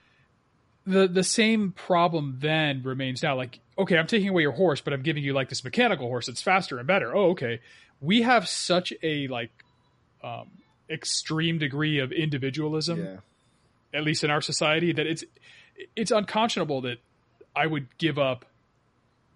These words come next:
Speaker 1: or that anybody would give up their absolute freedom to do everything they want in exchange for the, you know,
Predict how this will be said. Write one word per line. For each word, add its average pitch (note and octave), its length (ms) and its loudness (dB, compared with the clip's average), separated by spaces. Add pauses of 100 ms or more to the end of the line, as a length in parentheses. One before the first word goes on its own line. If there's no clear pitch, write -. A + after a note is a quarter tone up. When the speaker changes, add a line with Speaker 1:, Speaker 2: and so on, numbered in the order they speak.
(200)
Speaker 1:
or E3+ 60 -2
that F3+ 120 2
anybody F#3+ 260 4
would D#3+ 140 2
give E3+ 160 2
up - 220 0
their D3+ 500 2
absolute D#3 460 0
freedom E3+ 180 -2
to C3+ 80 -8
do C3+ 140 -8
everything D3 400 -4
they C#3 120 0
want C3 360 0 (120)
in E3 120 -2
exchange C#3+ 400 -2
for C#3+ 100 -10
the, B2+ 120 -10 (140)
you - 140 -4
know, F3 60 -2